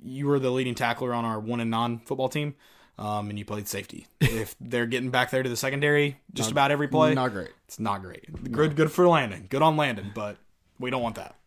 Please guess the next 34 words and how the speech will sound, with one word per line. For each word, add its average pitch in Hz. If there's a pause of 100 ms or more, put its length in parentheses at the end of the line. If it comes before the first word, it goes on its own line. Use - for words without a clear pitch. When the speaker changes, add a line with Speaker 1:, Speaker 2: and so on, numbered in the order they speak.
Speaker 2:
Yeah, 113 (320)
that's 131
why 135
we're 127
one 120
and 123
nine. - (180)
Speaker 1:
Yeah, 110 (100)
<laughs> -
exactly. 117 (200)
Speaker 2:
Yeah, 208
I 185
mean, 151
the, 160
the, 160 (440)
you, 147
you 156
talk 165
about 147
the 117
seniors 131
and, 104 (320)
you 113
know, 104
Nigel 131
Warrior, 127 (1000)
Daniel 131
Patulli, 123 (240)
Darrell 120
Taylor, 120
Marquez 117
Callaway, 117
Juwan 113
Jennings, 117